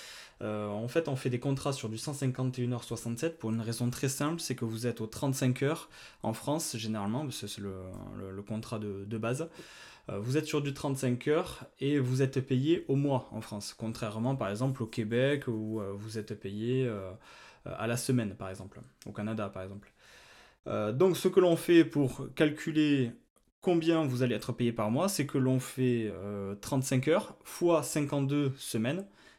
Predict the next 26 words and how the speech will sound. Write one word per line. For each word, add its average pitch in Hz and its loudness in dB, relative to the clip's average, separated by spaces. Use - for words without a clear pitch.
divisé 170 4
par 156 4
douze, 127 0
le 117 -2
nombre 139 4
de 135 6
mois 139 4
dans 131 2
l'année. 107 -2
Et - -8
c'est 120 -4
pour 127 -2
ça 175 4
que 143 2
vous 143 0
tombez 131 4
sur 165 0
des 123 4
contrats 131 4
à 135 4
cent 151 2
cinquante 139 2
et 131 4
une 123 6
heures 143 0
soixante-sept. 113 -4